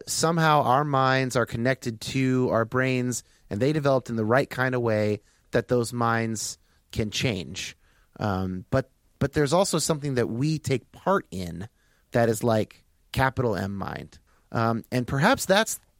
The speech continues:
going into the ocean or the wave becoming a part, back a part of the ocean or something like that. Or perhaps that's the way that our conscious memory and experience of ourselves does make it into something else. Um, and,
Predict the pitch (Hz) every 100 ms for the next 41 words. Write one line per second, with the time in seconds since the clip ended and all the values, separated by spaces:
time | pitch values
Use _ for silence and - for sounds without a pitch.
0 | _ 139 135 127 120 113 110 101 101 -
1 | 101 101 101 110 104 107 104 98 - _
2 | _ - 117 120 104 98 - 107 - 110
3 | 98 - _ - 110 101 98 95 95 -
4 | 95 92 95 98 - _ _ _ - -
5 | 156 151 131 123 147 165 147 - 131 147
6 | 160 - - - _ - 127 143 - 151
7 | 123 135 143 135 123 - 123 131 123 120
8 | - _ _ _ - 135 143 - 127 -
9 | - - 123 131 131 127 127 117 113 104
10 | - 139 - 117 110 120 113 107 - _
11 | _ - - 117 151 127 127 113 104 90
12 | _ _ - - - 123 117 123 107 113
13 | 117 101 - _ _ _ _ 127 123 123
14 | 110 - 151 151 147